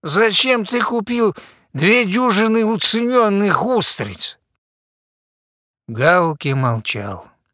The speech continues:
Леонид Ильич с досадой покачал головой.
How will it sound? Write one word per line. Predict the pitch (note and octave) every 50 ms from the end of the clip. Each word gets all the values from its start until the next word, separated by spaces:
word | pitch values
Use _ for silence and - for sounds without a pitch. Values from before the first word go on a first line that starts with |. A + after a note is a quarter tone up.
| _ _ _ _ _ _ _ _ _ _ _ _ _ _
Леонид | C#3+ C#3+ D#3+ F#3+ G#3 G#3+ A3 -
Ильич | G#3+ G3+ G#3 G#3+ G#3+ F3+ E3
с | D3 B2+
досадой | D3 D#3+ C#3 - F#3+ F#3 E3+ D#3+ D#3+
покачал | - - C3+ - C#3+ B2+ - C#3+ C3 B2+
головой. | A#2 B2+ B2+ A#2+ A#2+ A2+ G#2+ A2 F#2+ F2+ -